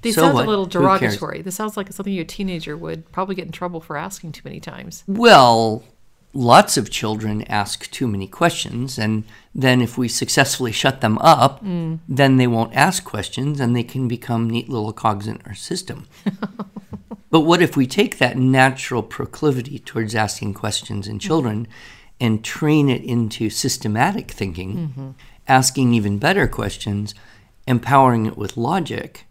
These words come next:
Speaker 2: Well, we might have a whole nation of thinking people again.
Speaker 1: Wow. <laughs> Sounds great.
Speaker 2: It sounds scary.
Speaker 1: <laughs>
Speaker 2: Well, it sounds scary if you're a politician. <laughs> So I think the whole area of content, invention, and those tools for invention,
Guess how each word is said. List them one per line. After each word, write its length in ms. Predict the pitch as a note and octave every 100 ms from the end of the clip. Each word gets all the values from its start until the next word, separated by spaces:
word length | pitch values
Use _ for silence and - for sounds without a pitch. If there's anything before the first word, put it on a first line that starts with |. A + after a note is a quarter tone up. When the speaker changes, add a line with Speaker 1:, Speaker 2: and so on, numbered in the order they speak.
| _ _ -
Speaker 2:
Well, 220 | B2 C#3+
we 120 | C3+
might 240 | C3 C3
have 260 | B2 B2+ A#2+
a 40 | A2+
whole 140 | B2+
nation 400 | A#2 B2+ C3 B2+
of 80 | A2
thinking 400 | - C3+ C3 A#2
people 360 | - G3 - A2+
again. 320 | G2 F#2+ G2 - -
Speaker 1:
Wow. 240 | F#3 F3 - _ - -
<laughs> 360 | G#3 A#3 _ -
Sounds 240 | F#3 G3
great. 240 | G3 G#3+ -
Speaker 2:
It 80 | -
sounds 260 | C#3+ B2
scary. 520 | - A#2+ C#3+ - E3+ -
Speaker 1:
<laughs> 60 | B3+ C4+ - C4 - - B3 - A3+ - C#4 - - - -
Speaker 2:
Well, 220 | A2 A2 -
it 40 | -
sounds 280 | - A2 -
scary 300 | - A2+ G#2
if 140 | -
you're 100 | -
a 40 | - -
politician. 440 | - - - -
<laughs> 760 | - - - - - G#3 G#3+ - G#3 - - - - _ _ - - -
So 360 | - E3 D3 C#3
I 100 | D#3
think 340 | C#3+ B3 -
the 120 | C3+ C3+
whole 220 | D3+ C#3
area 360 | B2 C3+ B2 A2
of 180 | G#2 - - - -
content, 720 | - C#3 B2+ - - - -
invention, 640 | A#2 G#2 A#2 A#2+ - A#2 A2
and 220 | G2+ G#2+
those 280 | G#2 G2+ -
tools 400 | - C#3+ C3 -
for 120 | G#2+
invention, 440 | G2+ G2+ G2+ G#2+